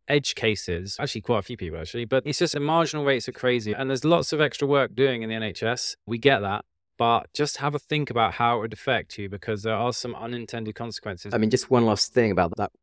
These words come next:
Speaker 2: paper by the Resolution Foundation is they actually have an example in that paper of someone who earns fifty thousand pounds, claiming child benefit and universal credit, which I appreciate won't apply to many of us here. If you imagine a situation where they'd get a ten thousand pound pay increase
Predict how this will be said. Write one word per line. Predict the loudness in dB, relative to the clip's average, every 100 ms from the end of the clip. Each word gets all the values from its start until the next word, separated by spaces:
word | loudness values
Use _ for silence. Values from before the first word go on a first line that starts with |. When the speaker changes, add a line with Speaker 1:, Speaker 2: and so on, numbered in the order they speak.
| _
Speaker 2:
paper | -2 0 0
by | 0
the | 0
Resolution | 0 -2 -2 -6
Foundation | -6 -4 -4 -4 -6 -4
is | -2 -4
they | 0 4
actually | 4 4
have | 2
an |
example | 2 0 0 0
in | -2
that | 0
paper | -2 0 -2
of | 0 -2 -4
someone | -2 0 2
who | 0 0 2
earns | 2 2
fifty | 2 0 2
thousand | 2 4 2
pounds, | -2 -2 -2 -4 -8 -6
claiming | -4 -2
child | -2
benefit | -2 -4 -2 -4 -4 _ _ _ _ _
and | -6 -4
universal | -2 -2 -6 0
credit, | 2 2
which | 0
I | -2
appreciate | -2 0 0
won't | -2
apply | -4 -2 -2
to | -2
many | -4 -4
of | -4
us | -4 -4 -4
here. | -2 0 0 0
If | 2
you | 4
imagine | 4 4
a |
situation | 2 2 2 4
where | 2
they'd | 4
get | 4 2 0
a | -8
ten | -4 0 0 0
thousand | 0 0 -2 -4 -4
pound | -4 -4 -2
pay | -2 -2
increase | -4 -6 -6 -6